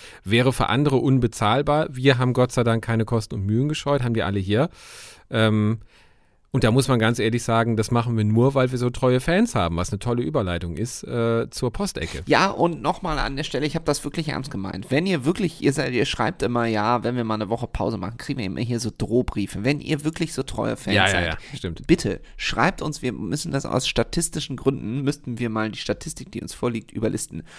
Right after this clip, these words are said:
Speaker 2: Schreibt uns, ich meine das wirklich ernst, schreibt uns eine kurze Nachricht bei Instagram,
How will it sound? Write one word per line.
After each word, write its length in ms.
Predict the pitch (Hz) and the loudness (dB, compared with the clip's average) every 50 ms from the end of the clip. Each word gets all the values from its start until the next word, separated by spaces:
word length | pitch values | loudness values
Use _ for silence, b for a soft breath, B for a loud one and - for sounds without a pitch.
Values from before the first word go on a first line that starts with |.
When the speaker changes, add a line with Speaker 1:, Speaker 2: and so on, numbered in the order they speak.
| B B B | B B B
Speaker 2:
Schreibt 400 | B - - - 131 156 165 147 | B -6 -2 0 0 0 0 -2
uns, 100 | 143 117 | -6 -6
ich 100 | 107 127 | -4 -2
meine 200 | 131 127 160 185 | 0 0 2 0
das 100 | 170 147 | 0 -2
wirklich 240 | 156 170 - 175 165 | -4 -4 -4 -2 -2
ernst, 320 | - 120 107 87 - - b b b b | 0 0 -2 -2 -4 -14 b b b b
schreibt 360 | - - 123 131 175 170 - | -8 -2 2 2 2 2 0
uns 180 | 180 170 - - | -8 -8 -6 -8
eine 80 | 117 | -8
kurze 380 | - - - - 214 - - 175 | -8 -6 -4 -2 -2 -2 -2 -4
Nachricht 340 | 151 123 127 - - - - | -4 -4 -6 -6 -10 -12 -10
bei 120 | - - | -10 -10
Instagram, 580 | - - - - - - - 95 95 110 135 | -8 -10 -8 -8 -8 -8 -6 -6 -6 -6 -8